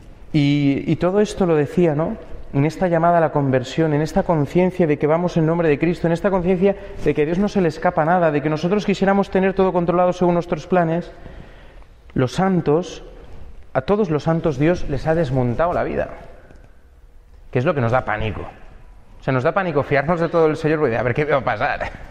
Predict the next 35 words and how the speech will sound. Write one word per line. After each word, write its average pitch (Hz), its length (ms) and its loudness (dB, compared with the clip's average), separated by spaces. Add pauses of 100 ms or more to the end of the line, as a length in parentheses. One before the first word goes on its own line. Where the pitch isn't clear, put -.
(340)
<laughs> - 580 -18
a - 120 -8
ver 110 140 -2
qué 123 80 -4
me 127 60 -2
va 123 100 2
a 113 40 0
pa-, 110 80 2
a 127 120 0
ver 131 120 -2
cómo 170 200 0
me 160 120 0
la 143 100 2
va 151 80 2
a - 20 2
liar. 156 400 0 (800)
<laughs> - 720 -8
¿Eh? 151 320 -4 (400)
Incluso 147 460 0
dentro 196 320 0
de 196 60 2
la 180 120 2
fe 214 180 0
ya 196 140 0
tienes 190 240 -2
a 202 60 2
veces 190 280 0
un 190 80 -2
proyecto 185 720 0
o 165 80 2
una 175 180 4
vocación 190 720 2
o 156 160 0
tal, 196 260 0
¿no? 202 160 2